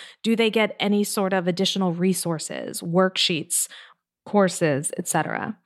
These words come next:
Those things are important. But we need to have some sort of context in which to place the list of things that the client gets. It doesn't really matter if they get six or twelve sessions with you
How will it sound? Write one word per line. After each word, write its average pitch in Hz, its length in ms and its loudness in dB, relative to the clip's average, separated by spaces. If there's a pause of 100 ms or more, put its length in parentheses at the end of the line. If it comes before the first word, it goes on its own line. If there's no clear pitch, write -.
(280)
Those 220 380 2
things 330 280 -2
are 196 180 -2
important. 185 680 -4 (680)
But 240 240 0
we 240 180 2
need 277 260 2
to 381 80 -4
have 254 260 2
some 220 220 2
sort 202 220 0
of 175 120 -2
context 214 840 0
in 208 280 4
which 208 280 0
to - 100 -8
place 196 600 -2
the 180 220 2
list 170 440 2
of 170 160 -2
things 170 320 2
that 160 120 -4
the 160 80 -6
client 160 440 -8
gets. - 460 -8 (580)
It 233 100 0
doesn't 277 300 0
really 262 220 0
matter 226 460 0
if - 140 -4
they 208 100 2
get 190 200 -2
six - 420 -4
or 180 100 0
twelve 175 380 0
sessions 220 460 0
with 175 160 -4
you 165 260 0